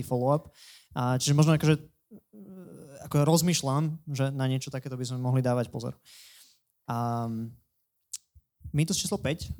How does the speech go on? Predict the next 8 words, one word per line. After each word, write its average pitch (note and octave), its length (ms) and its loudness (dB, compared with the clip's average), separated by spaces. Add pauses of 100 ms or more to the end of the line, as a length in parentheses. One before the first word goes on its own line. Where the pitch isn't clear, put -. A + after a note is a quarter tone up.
že C3 260 -2
doplnky E3 340 0
stravy D3+ 320 0
sú C#3 160 -4
nezmysel. B2+ 480 0 (1400)
A - 80 -8
teraz, C3 240 0
že B2+ 400 0